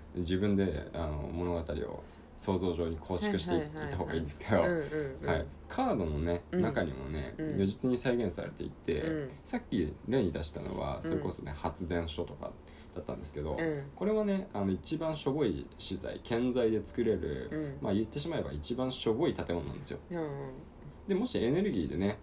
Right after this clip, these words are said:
Speaker 2: うん。
Speaker 1: 建物を作れるとすれば、例えばね、潜水艦とか、
Speaker 2: うんうん。
Speaker 1: 飛行船とかね、
Speaker 2: うんうん。
Speaker 1: エネルギーで作るのは比較的、なんて言うんだろ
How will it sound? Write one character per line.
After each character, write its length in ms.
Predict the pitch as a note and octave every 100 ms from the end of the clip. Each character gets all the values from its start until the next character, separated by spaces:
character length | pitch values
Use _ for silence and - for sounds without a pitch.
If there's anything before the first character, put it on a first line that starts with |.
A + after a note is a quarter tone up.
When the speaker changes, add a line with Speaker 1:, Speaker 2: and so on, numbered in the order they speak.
| -
Speaker 2:
う 60 |
ん。 200 | E3 C#3+
Speaker 1:
建 140 | - G#2
物 180 | G2 D#2+
を 80 | D2
作 200 | - F#2+
れ 40 |
る 220 | E2 D2+ D2+
と 80 | G#2
す 140 | -
れ 80 | B2+
ば、 400 | D3 E3+ F#2 - - - - -
例 60 | D#2
え 40 |
ば 120 | C#2
ね、 180 | C#2 C2+
潜 300 | - - F#2
水 220 | F#2+ F2+ E2+
艦 200 | E2 D2
と 80 | -
か、 280 | - E2+ -
Speaker 2:
う 60 | E3
ん 100 | D#3
う 20 |
ん。 40 |
Speaker 1:
飛 80 | C#3+
行 220 | C#3+ F#2
船 200 | E2+ E2+
と 100 | D2+
か 120 | A#1+ C2
ね、 240 | - -
Speaker 2:
う 60 | E3+
ん 40 |
う 20 |
ん。 40 | D3+ C#3 C#3+ C3
Speaker 1:
エ 40 | C#3+
ネ 80 | G#3+
ル 40 |
ギ 80 | A3
ー 20 |
で 40 | B2+
作 160 | -
る 60 | C3
の 100 | E2+
は 60 | D2+
比 120 | -
較 100 | - B2+
的、 580 | - B2+ - A2+ C#2 - - - E2+
な 60 |
ん 40 | D#2
て 60 | D2+
言 80 |
う 20 | C2+
ん 20 |
だ 60 |
ろ 140 | G#1+